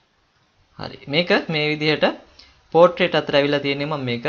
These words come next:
රොටේට් කරගන්නවා මේ විදිහට ලෑන්ඩ්ස්කේප් පැත්තට. හරි. ඊට පස්සේ සයිස් එක අඩු කරගන්නවා. හරි.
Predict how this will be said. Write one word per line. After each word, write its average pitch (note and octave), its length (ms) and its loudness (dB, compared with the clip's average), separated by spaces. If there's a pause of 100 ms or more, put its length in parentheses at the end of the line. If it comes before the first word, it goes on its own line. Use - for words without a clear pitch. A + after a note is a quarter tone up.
(140)
රොටේට් C3 400 -4
කරගන්නවා A#2 480 -2
මේ A2+ 160 -6
විදිහට A2 320 -8
ලෑන්ඩ්ස්කේප් A2+ 500 -6 (540)
පැත්තට. - 420 -10 (1120)
හරි. - 200 -16 (160)
ඊට C3 180 -14
පස්සේ A#2+ 400 -8 (760)
සයිස් A#2+ 280 -2
එක A#2+ 100 -2
අඩු C#3+ 140 0
කරගන්නවා. G2+ 560 -8 (2500)
හරි. - 220 -10